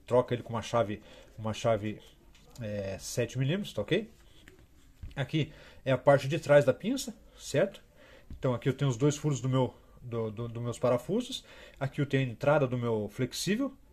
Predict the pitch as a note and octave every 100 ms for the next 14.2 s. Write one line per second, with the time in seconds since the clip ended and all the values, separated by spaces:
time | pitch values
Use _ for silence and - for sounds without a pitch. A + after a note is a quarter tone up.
0 | - - C3 - B2+ B2 A#2 A#2 - C#3
1 | - C3 D3 B3+ C#4 - - - - -
2 | - C3 C3 C#3 A2+ F3+ G3+ D3+ D3+ B2+
3 | B2+ G#3 D3 - G2 - - - B2 B2+
4 | A#2+ - C3+ D#3+ E3 F3 D3+ C3+ E3+ F#3+
5 | D3 D#3+ - F#3+ D#3+ C#3+ D3 F#3+ D3+ -
6 | G2 - B2 C#3+ - - - A#2 - -
7 | C3 C#3 D3 - F#2+ - - - - -
8 | - - - - F2+ C3+ D3 - - -
9 | - A#2 A2+ D3+ D3+ C3+ - B2 - -
10 | B2 - B2 C3 - B2 A#2+ - A#2 A2+
11 | A#2 - A2 A#2+ A#2 C3+ C#3 F3+ B3 -
12 | - - - E3 D3 C#3+ D3 D3 A2+ B2+
13 | C3+ C3 B2+ C3 B2 B2+ B2+ B2 F#2+ A#2+
14 | A2+